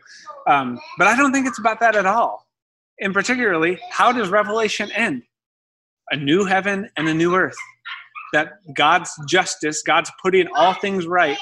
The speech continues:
ends with creation being renewed, all of it,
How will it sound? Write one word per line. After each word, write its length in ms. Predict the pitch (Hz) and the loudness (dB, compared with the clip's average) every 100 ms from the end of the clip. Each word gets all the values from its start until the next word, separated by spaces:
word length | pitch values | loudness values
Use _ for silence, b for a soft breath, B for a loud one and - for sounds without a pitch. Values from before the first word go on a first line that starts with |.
| - | -4
ends 240 | 156 156 147 | -2 -2 -2
with 200 | 143 - | -6 -4
creation 600 | - 160 180 196 208 196 | -2 2 2 0 -4 -4
being 340 | 190 196 190 | -4 -2 -2
renewed, 580 | 175 175 170 180 156 131 - - _ _ - | 0 0 0 0 0 -2 -8 -16 _ _ 2
all 320 | 226 247 175 | 6 6 4
of 140 | 135 | 0
it, 220 | 131 143 | -4 -6